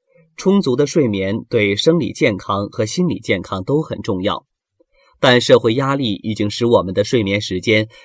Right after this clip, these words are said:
比一百年前减少了百分之二十。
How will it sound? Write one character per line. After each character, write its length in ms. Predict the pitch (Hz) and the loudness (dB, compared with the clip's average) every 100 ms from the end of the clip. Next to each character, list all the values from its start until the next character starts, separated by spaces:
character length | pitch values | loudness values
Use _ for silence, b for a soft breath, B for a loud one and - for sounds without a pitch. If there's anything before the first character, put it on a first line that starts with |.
| B | B
比 180 | 127 123 | 2 2
一 200 | - 180 | 2 -2
百 180 | 113 95 | 0 -2
年 220 | 95 147 | -2 -2
前 320 | - 95 110 120 _ | -2 -2 -2 -6 _
减 240 | 113 104 | -2 -2
少 160 | 123 - | -4 -4
了 120 | 101 | -4
百 200 | 107 - | -4 -4
分 160 | - 113 | -6 -6
之 140 | 143 | -6
二 240 | 160 117 | -6 -6
十。 380 | 98 - - - | -8 -8 -8 -10